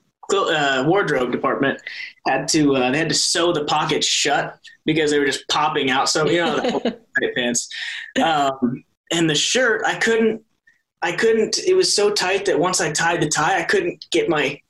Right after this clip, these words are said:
Speaker 1: my hands up behind my neck. So Dan, we'd have rooms across the hall from each other. He had to come over every day that we were shooting in that suit and, like, flip my collar back over my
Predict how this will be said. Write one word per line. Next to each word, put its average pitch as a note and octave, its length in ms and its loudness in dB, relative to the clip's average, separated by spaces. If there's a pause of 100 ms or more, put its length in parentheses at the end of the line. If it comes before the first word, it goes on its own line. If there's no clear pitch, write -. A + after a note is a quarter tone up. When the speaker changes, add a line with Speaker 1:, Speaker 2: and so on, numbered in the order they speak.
(160)
Speaker 1:
my C#3 140 0
hands D#3+ 460 0
up F#3+ 260 0 (300)
behind D#3+ 260 0
my C#3+ 120 0
neck. D3 260 0
So D#3 220 2
Dan, D#3 420 0
we'd D3 240 2
have C#3+ 220 0
rooms D3 240 4
across C#3+ 320 0
the C#3 60 -2
hall C3+ 160 0
from D3 140 0
each C3 140 0
other. C3+ 160 2
He C#3+ 60 2
had C#3+ 100 0
to - 80 -2
come D3 220 0
over C#3 400 0
every C#3 320 0
day C3 480 0 (560)
that D#3 100 2
we D3+ 100 4
were D3 80 4
shooting F#3 260 2
in D#3 60 0
that C#3 140 0
suit E3 220 2
and, D3 100 2
like, C3 160 0
flip - 240 0
my C#3+ 100 0
collar C#3 320 0
back A#2+ 260 0
over C3 200 0
my B2 140 2